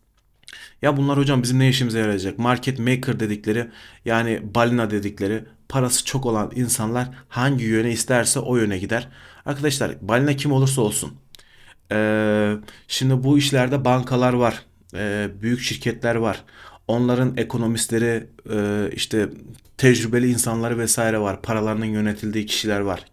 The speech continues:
Yani yöneti-, e, birileri yönetiyor o parayı. Onlar işlem alırken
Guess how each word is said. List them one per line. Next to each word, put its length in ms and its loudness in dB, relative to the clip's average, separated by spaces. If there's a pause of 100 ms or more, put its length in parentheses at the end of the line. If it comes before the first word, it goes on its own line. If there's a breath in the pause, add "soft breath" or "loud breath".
Yani 220 -8
yöneti-, 640 -6
e, 120 -8
birileri 260 0
yönetiyor 380 2
o 40 -4
parayı. 320 -8 (600 loud breath)
Onlar 300 4
işlem 300 0
alırken 480 0